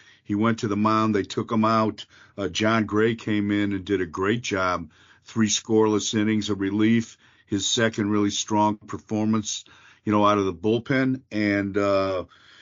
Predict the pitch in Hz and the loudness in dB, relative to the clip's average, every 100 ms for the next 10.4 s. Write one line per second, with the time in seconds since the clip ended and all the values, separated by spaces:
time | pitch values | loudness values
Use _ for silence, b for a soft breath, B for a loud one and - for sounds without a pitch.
0 | b - 113 110 107 123 131 110 123 135 | b -2 2 4 4 4 4 2 2 2
1 | 131 - 123 120 117 104 98 120 117 107 | 0 0 0 0 -4 -6 -2 0 0 -4
2 | 120 127 139 127 123 117 b b b - | -2 2 4 4 0 -4 b b b -6
3 | 104 104 113 120 117 120 117 107 113 135 | -4 0 0 2 2 0 0 0 2 2
4 | 131 131 101 90 95 90 90 92 - - | 2 -2 -2 -2 -4 -2 -4 -6 -6 -2
5 | 110 101 95 87 - b b b - 120 | 0 2 0 -2 -6 b b b -14 -14
6 | - - - - - - - 135 156 131 | -14 -20 -18 -18 -18 -20 -6 0 0 0
7 | 135 135 - - 151 214 120 90 85 107 | 2 2 2 0 4 4 2 -6 -4 -2
8 | 127 135 113 - - 123 127 127 127 117 | 0 -2 -8 -14 -10 0 2 4 4 4
9 | 143 160 135 123 143 131 - 131 123 123 | 2 4 0 2 0 0 -4 -2 -2 2
10 | 143 165 - | 2 2 0